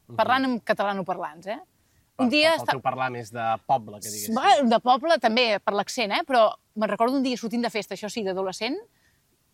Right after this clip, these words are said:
Speaker 2: jo conduïa i vaig dir: "Tanqueu els fiadors." I van fer: <laughs> "Ah, ah, ui."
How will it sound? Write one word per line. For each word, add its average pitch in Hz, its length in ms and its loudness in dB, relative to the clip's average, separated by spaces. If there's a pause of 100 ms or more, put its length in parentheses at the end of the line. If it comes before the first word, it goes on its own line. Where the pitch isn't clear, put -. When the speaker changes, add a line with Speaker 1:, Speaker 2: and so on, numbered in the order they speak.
(140)
Speaker 2:
jo 233 180 2
conduïa 226 420 -2
i - 20 -4
vaig 233 180 -2
dir: 208 280 -6 (180)
"Tanqueu 240 260 0
els 269 100 -6
fiadors." 180 600 -8 (920)
I 214 60 -4
van 220 140 2
fer: 208 140 2
<laughs> - 120 -2
"Ah, 381 380 2 (180)
ah, 320 280 8
ui." 269 400 4